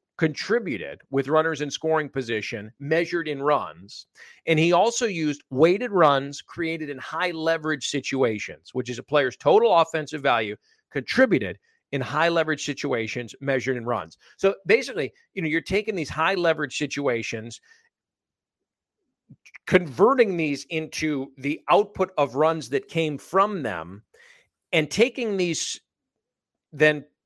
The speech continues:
into what would be a clutch statistic, if you could measure that. Um, taking these certain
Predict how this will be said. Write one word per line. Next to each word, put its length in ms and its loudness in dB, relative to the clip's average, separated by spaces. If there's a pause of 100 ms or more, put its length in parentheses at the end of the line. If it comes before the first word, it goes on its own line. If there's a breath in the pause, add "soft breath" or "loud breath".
(180)
into 400 -2
what 360 0
would 240 -4
be 340 -10
a 80 -4
clutch 400 -2
statistic, 720 -6
if 220 0
you 120 -2
could 220 -4
measure 640 0
that. 400 0 (600 soft breath)
Um, 360 4 (640)
taking 400 2
these 220 -4
certain 340 0